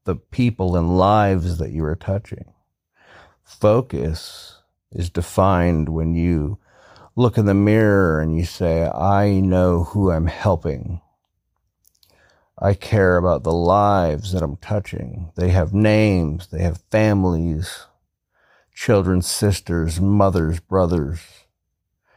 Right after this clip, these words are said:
At the end of the day, you are responsible, and you need to take responsibility for the people that visit your site, to visit your pages,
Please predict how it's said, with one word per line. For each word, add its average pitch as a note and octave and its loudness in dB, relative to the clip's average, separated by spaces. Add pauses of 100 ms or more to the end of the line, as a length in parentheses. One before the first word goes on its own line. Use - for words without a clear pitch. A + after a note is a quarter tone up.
(460)
At F2+ -2
the F2+ 2
end F#2+ 4
of G2 2
the F2+ 2
day, E2+ 2 (320)
you F#2 0
are F#2+ -4
responsible, F2 -2 (760)
and F2 -2
you G2+ 4
need F#2+ 2
to G#2 -14
take - -4
responsibility F2 -2 (600)
for - -6
the F2 2
people G#2+ 0
that - 2
visit G2+ 0
your D#2+ 0
site, F#2 -2
to - -4
visit E2 0
your C#2+ -10
pages, E2+ 0